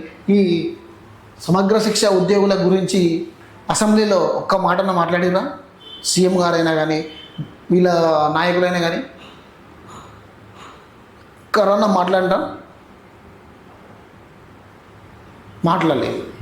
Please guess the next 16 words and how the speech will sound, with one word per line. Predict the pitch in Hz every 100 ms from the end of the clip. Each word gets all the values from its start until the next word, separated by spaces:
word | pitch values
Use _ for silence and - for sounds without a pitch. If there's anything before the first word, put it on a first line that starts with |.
| - - - - - - - - - - - - - - -
ఏమైనా | 175 208 208
అల్లు | 180 185
అర్జున్ | 196 185 185
గురించి | 190 180 196 - - - - - - - - - - - -
ఇన్వె-, | 165 185 190 185 - 147
ఇన్వె-, | 175 190 190
ఇన్కన్వెన్షన్ | 180 185 190 185 180 175
కలుగులు | 180 180 180 180 165 156 147 139 -
కూల్చడం | 175 170 180 175
గురించి | 175 170 185 220 - -
నన్ను | 165 170
తిడతారు | 170 175 180 175
అనడానికి | 180 175 175 170 170 196 - - - - - - - - - - - - - - -
అది | 175
మాట్లాడారు | 226 214 226 220
కానీ | 202 151 170